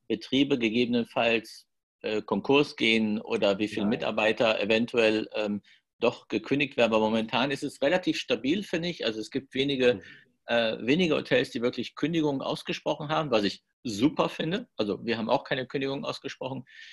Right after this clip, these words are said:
Speaker 1: Ähm, bei den, äh, bei den Startups ist es, Muse, habe ich gehört, haben viele
Speaker 2: Mhm.
Speaker 1: Mitarbeiter,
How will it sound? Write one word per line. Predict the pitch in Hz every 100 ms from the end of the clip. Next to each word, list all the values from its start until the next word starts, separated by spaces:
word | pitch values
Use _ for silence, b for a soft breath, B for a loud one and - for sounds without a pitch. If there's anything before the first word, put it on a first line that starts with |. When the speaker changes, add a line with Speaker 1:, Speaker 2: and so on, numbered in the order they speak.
| B -
Speaker 1:
Ähm, | 117 113 110 110 113 -
bei | 139 110
den, | 113 110 107 110
äh, | - 104 101 95 - _ _ _ _ _ _ -
bei | 110
den | 110
Startups | - 110 127 123 - -
ist | 120 123
es, | 147 -
Muse, | 117 131 143 -
habe | 120 120
ich | -
gehört, | 117 123 120
haben | 113
viele | - 104
Speaker 2:
Mhm. | 110
Speaker 1:
Mitarbeiter, | 123 123 110 113 120 -